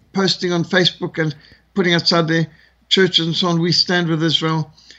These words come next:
And there's, there's certainly a lot of love for Israel here amongst Christians in Cape Town. But there's an enormous amount of hostility as well,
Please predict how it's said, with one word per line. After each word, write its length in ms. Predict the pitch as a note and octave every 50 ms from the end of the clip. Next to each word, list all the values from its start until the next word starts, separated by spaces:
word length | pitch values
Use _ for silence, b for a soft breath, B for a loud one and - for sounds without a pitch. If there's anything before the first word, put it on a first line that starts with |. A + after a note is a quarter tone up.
| b b
And 180 | - F3+ F3+ D#3+
there's, 380 | F#3 F#3 F3 - - - - -
there's 220 | E3+ G3 F#3+ -
certainly 300 | - B3 B3 G#3 G#3 F3+
a 60 | E3
lot 200 | D#3+ E3 G3 G3+
of 160 | G3+ E3+ C3
love 260 | D3 D#3+ F#3 G3+ E3 -
for 140 | - F#3+
Israel 400 | - F3+ D3+ C#3+ E3 E3+ E3 E3
here 240 | D#3 - - F#3+ F3+
amongst 400 | E3+ E3 E3 E3 D#3 - - -
Christians 480 | - - F#3 - - - E3+ E3+ D#3+ -
in 240 | - D#3+ E3 E3 D#3
Cape 280 | - - F#3 F3+ E3+ -
Town. 240 | F3 D#3+ D#3+ D#3 B B B B B B B B B B
But 220 | - G#3 G#3 G#3 -
there's 260 | A3 G#3+ G3+ G3 -
an 180 | - G#3 G3+ G3+
enormous 720 | G3+ G3 G3 G3+ A3 A#3+ C4+ C4+ A#3+ A3+ - - - -
amount 440 | F#3 F3 E3+ D#3+ E3+ E3 D#3 - -
of 140 | - E3+ C#3+
hostility 880 | - E3+ E3 D3+ - - - - - F#3+ G#3 G3+ F3 - - E3 D#3 C#3+
as 160 | E3 - -
well, 340 | F#3+ G3 F3 E3 E3 b